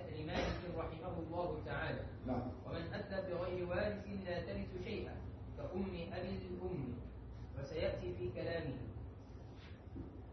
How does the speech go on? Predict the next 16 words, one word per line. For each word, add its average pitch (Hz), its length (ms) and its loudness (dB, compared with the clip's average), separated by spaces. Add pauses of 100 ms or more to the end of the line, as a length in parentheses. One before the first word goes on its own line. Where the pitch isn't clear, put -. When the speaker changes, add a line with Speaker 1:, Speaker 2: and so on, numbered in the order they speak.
(380)
Speaker 1:
والس-، 117 120 4
Speaker 2:
أيوة. 120 140 6 (460)
Speaker 1:
والسابع 196 600 2
ممن 175 420 -2
يستحق 170 560 -4
السدس 185 720 0
ولد 175 380 2
الأم، 190 560 2 (140)
ذكراً 170 400 0 (120)
كان 180 220 2
أو 175 140 4
أنثى، 185 400 0 (380)
بشرط 185 360 0
أن 180 200 2
يكون 175 340 2 (160)
منفردا 180 460 2